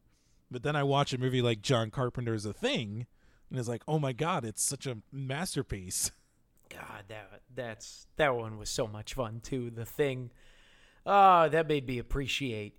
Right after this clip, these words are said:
Speaker 2: eighties cinema so much more, and John Carpenter, 'cause I'd never really seen him. I, I totally agree with you, man. We, we've covered just so much, so many different films, from, like, time periods and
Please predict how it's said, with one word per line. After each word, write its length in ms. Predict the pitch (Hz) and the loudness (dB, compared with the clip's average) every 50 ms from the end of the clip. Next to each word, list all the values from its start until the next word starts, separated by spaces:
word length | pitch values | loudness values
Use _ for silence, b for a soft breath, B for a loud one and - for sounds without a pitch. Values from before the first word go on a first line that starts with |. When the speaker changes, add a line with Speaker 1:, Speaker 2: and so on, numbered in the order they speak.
| - - | -8 -4
Speaker 2:
eighties 400 | 147 135 127 127 123 120 110 - | -2 -2 -2 -2 -4 -6 -6 -6
cinema 420 | - - 127 117 117 113 107 101 | -4 -4 -4 -4 -4 -6 -6 -6
so 200 | 98 - - 143 | -4 -2 -2 -2
much 280 | 127 113 110 107 - - | -2 -2 -6 -8 -8 -8
more, 240 | 123 117 107 107 - - | -6 -6 -6 -6 -6 -2
and 220 | 147 165 170 147 | 0 0 0 0
John 260 | 123 131 113 110 110 104 | -2 -4 -4 -6 -8 -10
Carpenter, 680 | - 120 113 110 - 120 117 104 - 104 - - - _ _ _ _ _ _ - - _ - - - - - _ | -8 -8 -8 -8 -8 -10 -10 -10 -12 -14 -14 -16 -20 _ _ _ _ _ _ -20 -20 _ -20 -20 -20 -20 -20 _
'cause 120 | - 117 | -12 -10
I'd 180 | 120 127 127 120 | -8 -8 -8 -8
never 200 | 117 113 107 113 | -8 -10 -10 -10
really 260 | 107 104 107 107 107 | -10 -12 -12 -14 -12
seen 320 | - - - 127 117 113 117 | -10 -10 -10 -8 -10 -8 -10
him. 180 | 113 104 101 - _ _ _ _ _ _ - _ _ _ _ _ _ _ _ _ _ _ _ - | -10 -12 -14 -16 _ _ _ _ _ _ -20 _ _ _ _ _ _ _ _ _ _ _ _ -10
I, 300 | 117 123 135 139 - 156 | -8 -6 -6 -6 -6 -6
I 60 | 156 | -6
totally 500 | - - 156 151 135 127 123 117 117 117 | -4 -2 -2 -2 -2 -2 -4 -6 -6 -8
agree 300 | 113 107 120 123 120 120 | -8 -8 -8 -8 -6 -6
with 220 | 117 120 113 - | -8 -8 -8 -10
you, 100 | 123 113 | -10 -10
man. 320 | 113 113 110 110 113 120 - _ _ - | -8 -10 -10 -10 -12 -14 -16 _ _ -2
We, 160 | 156 214 277 | 0 0 0
we've 340 | 311 247 196 220 277 269 - | 0 0 -2 -2 -2 -4 -6
covered 560 | - - - - - 147 - 185 156 139 123 | -4 -4 -4 -4 -4 -4 -4 -6 -8 -8 -10
just 280 | - - - - - - - - | -10 -10 -8 -6 -6 -6 -6 -4
so 200 | - 170 147 147 | -6 -6 -8 -8
much, 560 | 143 147 139 135 143 135 - - - - - - _ _ _ - _ _ - | -8 -8 -6 -4 -4 -4 -4 -8 -10 -10 -12 -14 _ _ _ -20 _ _ -12
so 280 | - - 180 185 196 | -4 2 4 4 4
many 280 | 202 196 196 180 170 160 | 6 4 4 4 4 2
different 360 | 139 143 135 117 147 143 123 | 0 0 0 0 -4 -4 -4
films, 600 | - 127 120 127 131 135 131 123 107 - - - b b b b b b b b b b b | -2 -2 0 0 -2 -2 -4 -8 -10 -12 -14 -16 b b b b b b b b b b b
from, 220 | - - 143 131 | -6 -6 -4 -4
like, 200 | 127 123 120 - | -4 -4 -4 -4
time 400 | - - 139 131 127 131 135 135 | -2 -2 0 0 -2 -2 -4 -4
periods 640 | 120 - 135 127 127 127 127 123 123 123 123 113 117 | -4 -4 -2 -2 -2 -2 -2 -4 -4 -6 -8 -10 -12
and 100 | 117 | -12